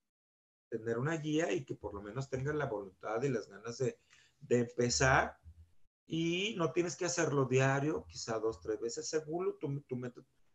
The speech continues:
tu cuerpo te lo pida. Yo, yo no medito todos los días,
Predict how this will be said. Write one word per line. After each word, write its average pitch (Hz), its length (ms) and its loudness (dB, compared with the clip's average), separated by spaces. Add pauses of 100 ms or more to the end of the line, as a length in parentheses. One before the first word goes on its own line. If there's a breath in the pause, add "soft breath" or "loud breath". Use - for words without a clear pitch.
tu 117 100 -8
cuerpo 131 280 2
te 127 120 -2
lo 101 140 -2
pida. 95 200 -2 (100)
Yo, 165 440 4 (360)
yo 147 140 6
no 180 100 0
medito 160 400 2
todos 151 200 4
los 139 180 2
días, 147 580 0